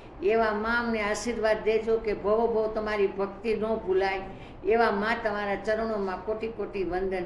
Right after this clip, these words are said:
લાખો લાખો વંદન. જય માતાજી, જય જોગમાયા. તમે જલપાબેનને વિદ્યામાં સપોર્ટ કરજો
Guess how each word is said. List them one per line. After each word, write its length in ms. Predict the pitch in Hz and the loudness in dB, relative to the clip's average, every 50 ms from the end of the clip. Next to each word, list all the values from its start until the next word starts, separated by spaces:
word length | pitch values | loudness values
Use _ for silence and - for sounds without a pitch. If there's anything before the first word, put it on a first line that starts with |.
| 170 | -2
લાખો 300 | 180 190 202 196 202 202 | -2 -2 -2 -2 -2 0
લાખો 320 | 185 180 175 170 170 - 175 | 0 0 0 -2 -4 -8 -8
વંદન. 440 | 160 175 170 175 160 170 170 175 160 | -8 -6 -6 -6 -6 -6 -6 -6 -4
જય 200 | 170 190 196 196 | -2 0 0 0
માતાજી, 580 | 185 190 190 180 - 185 185 180 190 220 208 - | -2 -4 -4 -4 -4 -6 -6 -6 -8 -10 -10 -8
જય 160 | 170 170 165 156 | -6 -4 -4 -4
જોગમાયા. 600 | 147 156 151 151 143 - - - - - - - | -4 -6 -6 -8 -8 -10 -12 -12 -12 -12 -8 -8
તમે 320 | 214 214 214 214 208 196 | -6 -6 -6 -6 -6 -6
જલપાબેનને 1200 | - 190 214 220 214 214 220 220 214 208 202 208 214 208 202 202 202 202 196 190 190 185 185 180 | -4 -2 0 0 0 0 0 0 0 0 -2 -4 -4 -4 -6 -6 -4 -4 -4 -4 -4 -6 -6 -4
વિદ્યામાં 540 | 175 196 196 190 208 214 208 208 208 202 202 | -4 -4 -4 -2 -2 -4 -2 -2 -4 -6 -6
સપોર્ટ 480 | 196 - 208 196 - 208 220 214 220 - | -6 -8 -8 -8 -4 -4 -4 -4 -4 -2
કરજો 600 | 214 208 208 202 - - 214 214 220 220 220 | -2 -2 -2 -4 -4 -4 -4 -4 -4 -6 -8